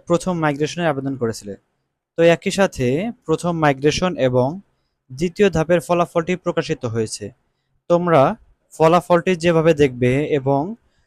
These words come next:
তোমাদের যেভাবে নিশ্চয়ন করতে হবে, দেখতে পাচ্ছ তোমরা এক্সআই অ্যাডমিশন, তোমরা এই লিঙ্কে যা-, যাবে, যাবার পর তোমরা দেখতে পাচ্ছ এক্সআই ক্লাস অ্যাডমিশন সিস্টেম, তোমরা এই লিঙ্কে ক্লিক করবে। দেখতে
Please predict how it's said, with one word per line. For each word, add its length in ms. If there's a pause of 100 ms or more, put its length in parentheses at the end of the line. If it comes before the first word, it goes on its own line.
(200)
তোমাদের 380
যেভাবে 360
নিশ্চয়ন 380
করতে 260
হবে, 200 (540)
দেখতে 240
পাচ্ছ 140 (120)
তোমরা 180 (120)
এক্সআই 480
অ্যাডমিশন, 500 (100)
তোমরা 180 (100)
এই 160
লিঙ্কে 260 (100)
যা-, 320 (880)
যাবে, 320 (120)
যাবার 320
পর 180
তোমরা 200
দেখতে 200
পাচ্ছ 160 (220)
এক্সআই 360
ক্লাস 240
অ্যাডমিশন 360 (100)
সিস্টেম, 320 (580)
তোমরা 220 (160)
এই 80 (100)
লিঙ্কে 320
ক্লিক 260
করবে। 220 (2000)
দেখতে 220